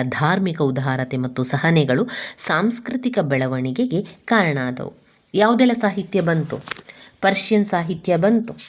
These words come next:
ಹಿಂದಿ ಸಾಹಿತ್ಯ ಬಂತು, ಉರ್ದು ಸಾಹಿತ್ಯ, ಅರೇಬಿಕ್ ಸಾಹಿತ್ಯ, ಸಂಸ್ಕೃತ ಸಾಹಿತ್ಯ, ಪ್ರಾದೇಶಿಕ ಭಾಷೆಗಳ ಸಾಹಿತ್ಯ. ಪ್ರಾದೇಶಿಕ ಭಾಷೆಗಳ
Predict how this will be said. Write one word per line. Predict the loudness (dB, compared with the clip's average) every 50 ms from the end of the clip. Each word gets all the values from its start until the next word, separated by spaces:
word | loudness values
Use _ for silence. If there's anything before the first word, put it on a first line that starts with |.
| -20 -20 -20 _ _ 0
ಹಿಂದಿ | 4 6 6 6 6 6 4
ಸಾಹಿತ್ಯ | 2 2 0 0 2 0 -2 -4 0 2 2
ಬಂತು, | 4 4 4 2 0 -2 -2 -4 -4 -4 -10 -16 -20 -14 _ 2
ಉರ್ದು | 4 4 4 4 2 2 0
ಸಾಹಿತ್ಯ, | 2 0 -2 -2 -2 -2 -4 -4 -4 -2 0 0 0 0 -2 -10 -16 -4 0
ಅರೇಬಿಕ್ | 2 4 4 4 2 0 -4 -6 -6
ಸಾಹಿತ್ಯ, | -8 -6 -6 -4 -4 -4 -4 -4 -2 -4 -4 -4 -4 -14 -20 _ -10
ಸಂಸ್ಕೃತ | -2 0 2 2 2 0 -4 -4 -6 -4 -4 -4
ಸಾಹಿತ್ಯ, | -8 -6 -6 -8 -8 -8 -10 -10 -6 -6 -6 -6 -8 -16 -20 _ _
ಪ್ರಾದೇಶಿಕ | -4 -2 0 0 0 0 2 2 0 0 -2 -4 -2
ಭಾಷೆಗಳ | -2 -2 0 0 0 -2 -2 -4 -2 -2 -2 -2 -2
ಸಾಹಿತ್ಯ. | -4 -4 -6 -8 -6 -8 -10 -8 -10 -12
ಪ್ರಾದೇಶಿಕ | -12 -2 -2 0 0 2 2 2 2 2 2 0 -4 -2 -2
ಭಾಷೆಗಳ | 0 2 0 0 -2 -4 -4 -4 -4